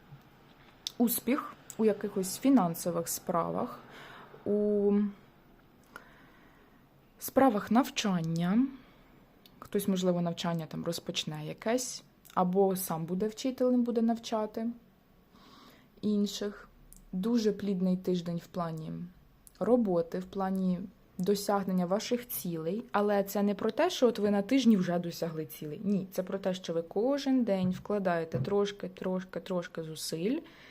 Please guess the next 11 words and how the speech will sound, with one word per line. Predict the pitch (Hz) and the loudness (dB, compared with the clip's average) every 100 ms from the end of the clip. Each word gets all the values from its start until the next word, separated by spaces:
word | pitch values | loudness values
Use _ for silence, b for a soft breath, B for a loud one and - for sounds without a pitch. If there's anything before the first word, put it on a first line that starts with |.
| B B B - | B B B -8
І | 214 | -4
під | 202 - | -4 -4
кінець | 208 196 196 | -2 -2 0
місяця | 202 240 247 302 - | 0 0 -2 -6 -6
по | 247 190 | -6 -8
шестірці | - 190 - 190 185 - 165 160 - _ _ _ _ - _ _ _ _ _ _ _ _ _ - - | -6 -6 -4 -4 -4 -6 -10 -10 -14 _ _ _ _ -20 _ _ _ _ _ _ _ _ _ -14 -6
жезлів | 180 175 170 208 320 - _ - | -2 0 -2 -4 -6 -10 _ -6
отримаєте | 190 196 214 240 220 - | -4 0 2 4 2 -2
шикарнючий | 180 175 - 170 180 185 180 | -2 -2 -4 -6 -4 -4 -4
результат. | 165 156 156 - 170 - - b b b b b _ - _ - | -6 -6 -10 -10 -14 -14 -20 b b b b b _ -20 _ -10
Успіх. | - 185 - - - - | -2 -2 -4 -10 -14 -16